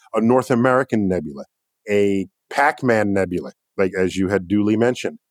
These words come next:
These go on and on and on, and those are the colloquial reference to what they are.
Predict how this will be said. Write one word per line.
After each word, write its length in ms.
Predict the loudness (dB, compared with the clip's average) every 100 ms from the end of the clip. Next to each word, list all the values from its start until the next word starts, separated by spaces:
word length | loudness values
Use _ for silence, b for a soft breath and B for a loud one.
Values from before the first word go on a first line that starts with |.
| _ _
These 160 | -4 2
go 160 | 2 4
on 300 | 4 4 2
and 120 | 2
on 180 | 2 2
and 100 | 2
on, 240 | 0 -2 -6 _ _
and 140 | -2 2
those 240 | 2 2
are 80 | 0
the 100 | 0
colloquial 720 | -4 -2 2 2 0 0 2
reference 440 | 2 0 -2 -8 -6
to 100 | -6
what 180 | -4 -4
they 100 | -4
are. 200 | -6